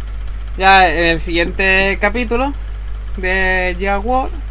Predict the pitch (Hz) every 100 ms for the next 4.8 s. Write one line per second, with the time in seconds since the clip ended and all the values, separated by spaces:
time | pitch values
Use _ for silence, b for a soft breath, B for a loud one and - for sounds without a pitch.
0 | - 147 143 160 165 170 - 160 160 185
1 | 170 151 196 170 - 196 202 170 156 196
2 | 233 170 185 196 196 190 175 170 - -
3 | 165 165 160 156 160 165 165 156 151 165
4 | 160 170 160 160 170 165 156 151